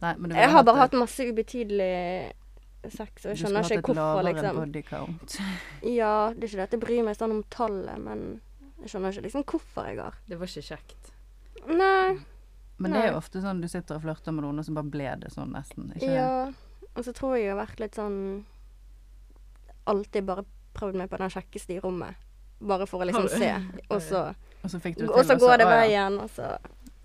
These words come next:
Speaker 2: ja.
Speaker 1: Måtte du fullføre?
Speaker 2: Ja.
Speaker 1: Ja.
Speaker 2: Mm.
Speaker 3: Ja, men har du følt det noen gang, at du må liksom fullføre, at du ikke kan bare gå?
Speaker 2: Nei, jeg har jo hatt lyst til å ta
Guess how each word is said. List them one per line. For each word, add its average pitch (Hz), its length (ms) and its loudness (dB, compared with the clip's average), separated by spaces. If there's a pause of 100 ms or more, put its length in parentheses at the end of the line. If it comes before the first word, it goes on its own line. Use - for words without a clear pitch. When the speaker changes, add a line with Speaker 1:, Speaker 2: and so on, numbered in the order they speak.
Speaker 2:
ja. 180 220 2
Speaker 1:
Måtte 175 100 -2
du 156 100 -4
fullføre? 151 480 -4 (1120)
Speaker 2:
Ja. - 220 -10 (1160)
Speaker 1:
Ja. 170 240 -8 (360)
Speaker 2:
Mm. 226 280 -8
Speaker 3:
Ja, 175 80 -2
men 170 100 -8
har 165 80 -4
du 165 60 -8
følt 156 320 -8
det 160 140 -8
noen 131 180 -12
gang, 131 160 -14
at 135 80 -16
du 147 80 -14
må 147 460 -8
liksom 127 360 -14
fullføre, 131 460 -16
at - 80 -20
du 127 80 -18
ikke 123 120 -16
kan 127 120 -14
bare 131 260 -16 (240)
gå? 127 140 -16 (460)
Speaker 2:
Nei, 277 260 6
jeg 262 80 0
har 254 100 -2
jo 208 60 -4
hatt 208 160 -10
lyst - 260 -10
til 226 160 -8
å 214 80 -6 (240)
ta 233 140 -8